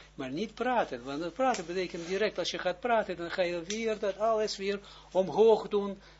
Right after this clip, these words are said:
Iets wat al, wat, wat jij al had, eh, d-, jouw overgave, ga je weer naar boven brengen, je gaat weer leven in, in, in, in, in, eh,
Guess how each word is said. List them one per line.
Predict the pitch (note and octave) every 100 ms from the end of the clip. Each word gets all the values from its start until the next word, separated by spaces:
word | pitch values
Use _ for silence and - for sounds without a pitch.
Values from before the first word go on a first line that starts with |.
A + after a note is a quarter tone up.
| -
Iets | F#3 F#3+ -
wat | F3 F#3 F3+ -
al, | E3+ E3+ E3+ - - - - - - - -
wat, | D#3 E3 D#3+ D#3+ F3
wat | D#3+ D#3
jij | - F3 F3+ F3
al | F3+ E3 E3
had, | D3 D#3 - - - - - - - - - - -
eh, | - D#3 D#3 D3+ D3 - - - - - - - - - - - - - - - - - - D3+
d-, | C#3+
jouw | D#3 D#3
overgave, | D#3 G#3+ F#3+ D3+ D#3 C3+ B2+ C3
ga | E3
je | D#3+
weer | D#3 F#3+ F#3
naar | F#3 F#3
boven | F#3 G3 F#3+
brengen, | F#3+ F#3
je | F3+
gaat | E3 F3+
weer | E3 F#3+ F#3+
leven | F#3+ F3 F3+ E3
in, | E3 F3 D#3+
in, | E3 D#3+ D3+ - - - -
in, | D#3 D#3 D3+ D3
in, | E3 D3+ D3 C#3+ -
in, | D3 C#3+
eh, | C#3+ C#3+ C3+